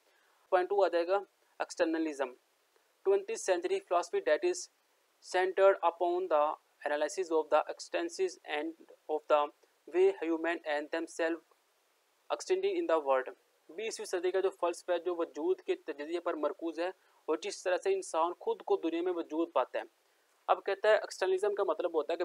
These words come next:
बीसवीं सदी में इंसान जब पैदा होता है तो वो खुद को अगर गरीब ख-, ख़ानदान में पैदा होता हुआ नज़र आता है तो वो क्या करता है? मरते हुए वही हालात, वही रोने धोने कि मैं गरीब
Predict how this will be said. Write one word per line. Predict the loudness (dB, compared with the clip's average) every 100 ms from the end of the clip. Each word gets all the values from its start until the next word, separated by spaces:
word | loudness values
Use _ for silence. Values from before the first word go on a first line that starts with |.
| -2
बीसवीं | 0 0
सदी | -2 -2
में | 0
इंसान | 0 0 2 2 2 -4 -4
जब | -2 4
पैदा | 4 4
होता | -2 -2 -2
है |
तो | -2 _ _ _ 4
वो | 4
खुद | 4 -6
को | 2 4 6
अगर | 4 0
गरीब | -2 0 -2 -8
ख-, | -10 -8
ख़ानदान | -4 -2 2 2
में | 2
पैदा | 2 2
होता | 0 0 2 2 2 -8 -4
हुआ | 0 2
नज़र | 2 2
आता | 0 0
है | -4 -6 _ _
तो | 2
वो |
क्या | 2
करता | 2 0 2
है? | 2
मरते | 2 0 2
हुए | 4 4 2
वही | 2 2 2
हालात, | 2 2 6 6 6 2
वही | -2 0 0 -2 _ -16
रोने | -6 -4 -4
धोने | -2 -2 -2 -4
कि | -4
मैं | -2 -2 -2
गरीब | -6 -4